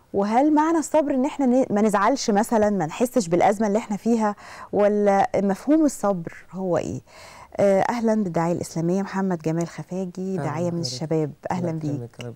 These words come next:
Speaker 2: شرف ليا موجود مع حضرتك، ربنا يعزك. الله يكرمك.
Speaker 1: أهلًا بيك.
Speaker 2: آه، بن-، في البداية طبعًا، آه، الصبر معناه في ال-، في اللغة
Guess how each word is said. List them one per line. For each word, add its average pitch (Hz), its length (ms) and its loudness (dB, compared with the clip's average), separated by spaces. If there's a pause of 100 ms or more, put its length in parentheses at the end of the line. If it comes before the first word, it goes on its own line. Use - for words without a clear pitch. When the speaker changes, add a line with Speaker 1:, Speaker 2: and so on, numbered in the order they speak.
(140)
Speaker 2:
شرف 127 360 -10
ليا 123 120 -6
موجود 120 260 -8
مع 117 100 -8
حضرتك، 120 440 -12
ربنا 113 300 -8
يعزك. 107 220 -12 (200)
الله 117 80 -12
يكرمك. 175 240 -10
Speaker 1:
أهلًا 175 140 -8
بيك. 156 200 -12 (680)
Speaker 2:
آه، 120 240 -8
بن-، 120 400 -8
في - 80 -8
البداية 131 260 -2
طبعًا، 160 460 0
آه، 113 240 0 (320)
الصبر 151 480 -4 (440)
معناه 123 360 -4
في 139 160 -10
ال-، 110 680 -8
في - 100 -20
اللغة 143 420 -4